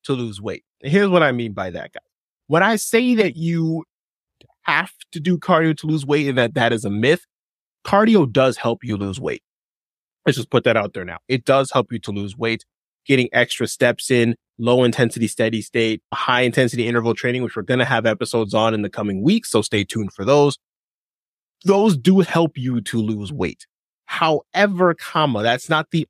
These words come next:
only way to help you to lose some weight. I forgot where the quote came from, but there was a quote that said that eighty percent of your fitness journey happens in the kitchen, twenty percent happens in the gym.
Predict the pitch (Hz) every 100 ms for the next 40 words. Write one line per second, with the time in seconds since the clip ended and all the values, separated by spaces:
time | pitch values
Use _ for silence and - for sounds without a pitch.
0 | - 180 180 180 175 147 117 107 95 -
1 | 98 101 92 98 87 98 90 82 - 90
2 | 80 - _ _ _ _ _ _ _ _
3 | _ _ _ _ _ _ _ _ _ -
4 | 165 170 190 208 170 185 160 156 - 160
5 | - - 120 113 110 98 98 _ _ -
6 | - 127 - _ _ _ - 139 165 165
7 | 160 151 127 123 139 135 131 - 120 120
8 | - 127 113 - 113 104 - 113 104 90
9 | 104 107 - 156 170 180 - 156 143 139
10 | 123 120 - 120 113 120 117 - 139 120
11 | 120 104 123 117 113 107 110 - 110 104
12 | 95 92 - 240 - 185 175 175 - 160
13 | 160 156 - 131 - 113 110 107 - 110
14 | 98 95 95 90 92 110